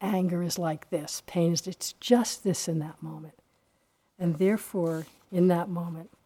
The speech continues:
there's no conflict. This sense of mindfulness, just this innocent knowing,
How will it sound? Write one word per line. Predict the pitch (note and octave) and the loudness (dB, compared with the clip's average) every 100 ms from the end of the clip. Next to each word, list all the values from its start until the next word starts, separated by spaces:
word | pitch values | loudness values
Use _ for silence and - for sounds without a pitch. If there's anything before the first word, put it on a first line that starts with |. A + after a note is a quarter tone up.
| _ _ _ | _ _ _
there's | F3 D#3+ | -4 -2
no | E3 D#3+ | -2 -2
conflict. | - E3+ E3+ - D3+ - - _ _ _ _ _ _ _ _ _ _ _ _ _ - _ - - _ - | -6 -2 -2 -4 -10 -12 -20 _ _ _ _ _ _ _ _ _ _ _ _ _ -20 _ -20 -20 _ 6
This | G3 | 6
sense | - A3 G#3+ A3 - | 6 6 8 6 2
of | - F#3 F3 E3 _ _ _ _ - | 0 2 2 0 _ _ _ _ 0
mindfulness, | F#3 F#3 G3+ A3+ A#3 C4+ F#3 D#3 D3+ E3 - - - _ _ _ _ _ _ _ | 6 8 10 8 6 4 4 4 0 -4 -6 -8 -12 _ _ _ _ _ _ _
just | - A3 - - | 2 2 2 6
this | A#3 - - - _ _ - | 6 4 -4 -10 _ _ 6
innocent | A3 A#3 A3+ - G#3+ | 10 10 8 6 2
knowing, | A3 F#3+ F#3+ G3+ E3+ D3+ D3+ F3+ | 6 8 8 8 6 4 0 -6